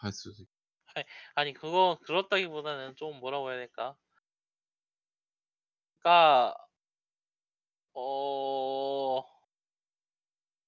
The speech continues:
Speaker 2: 좀 너무 순둥이 개 같아요.
Speaker 1: 네.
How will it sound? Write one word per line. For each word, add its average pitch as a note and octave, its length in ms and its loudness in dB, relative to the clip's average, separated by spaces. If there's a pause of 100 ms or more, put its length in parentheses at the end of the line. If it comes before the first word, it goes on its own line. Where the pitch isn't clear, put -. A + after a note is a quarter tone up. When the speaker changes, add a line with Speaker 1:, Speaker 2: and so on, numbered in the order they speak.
Speaker 2:
좀 D#3+ 280 -18
너무 D3+ 240 -6
순둥이 C#4 400 -8
개 C#3+ 100 -6
같아요. B2 440 -2 (720)
Speaker 1:
네. F#2+ 320 -6